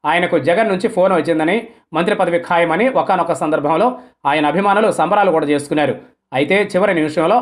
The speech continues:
ఆయనకు పదవి దక్కకుండా పోయింది. తెలుగుదేశం పార్టీ అధినేత తనయుడు, మాజీ మంత్రి నారా లోకేష్ను మంగళగిరిలో ఓడించిన ఆళ్ల రామకృష్ణారెడ్డికి మంత్రి పదవి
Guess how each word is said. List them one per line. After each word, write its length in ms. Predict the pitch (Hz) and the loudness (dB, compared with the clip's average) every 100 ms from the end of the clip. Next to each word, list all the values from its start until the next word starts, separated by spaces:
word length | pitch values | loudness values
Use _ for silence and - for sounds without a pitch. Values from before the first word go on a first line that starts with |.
| 247 | 0
ఆయనకు 260 | 151 151 143 135 | 0 0 -2 -2
పదవి 200 | 175 180 | 0 2
దక్కకుండా 380 | 151 - 160 147 143 | 0 -2 -2 0 0
పోయింది. 300 | 139 147 139 120 - _ _ _ _ | 0 2 0 -4 -14 _ _ _ _
తెలుగుదేశం 420 | 196 202 202 190 185 | -2 0 0 0 0
పార్టీ 220 | 185 175 175 | 0 2 0
అధినేత 280 | 165 180 170 151 139 | 0 0 0 0 0
తనయుడు, 360 | 165 170 180 214 214 - _ - 131 | 0 2 2 0 -2 -12 _ -6 0
మాజీ 240 | 180 190 175 | 2 2 0
మంత్రి 200 | 185 233 156 | 0 0 0
నారా 200 | 143 196 165 | 0 2 2
లోకేష్ను 440 | 165 175 135 208 226 | 2 0 -2 -2 0
మంగళగిరిలో 500 | 156 165 165 165 151 147 | 0 0 0 0 2 2
ఓడించిన 340 | 156 170 233 240 - - _ 135 | 2 0 0 0 -2 -14 _ -2
ఆళ్ల 120 | 170 214 | 0 2
రామకృష్ణారెడ్డికి 840 | 170 180 170 143 175 156 151 156 254 254 - - | 2 0 -2 -6 -4 -2 -2 0 0 -2 -10 -4
మంత్రి 200 | 180 202 185 | -2 0 0
పదవి 220 | 151 196 | 0 0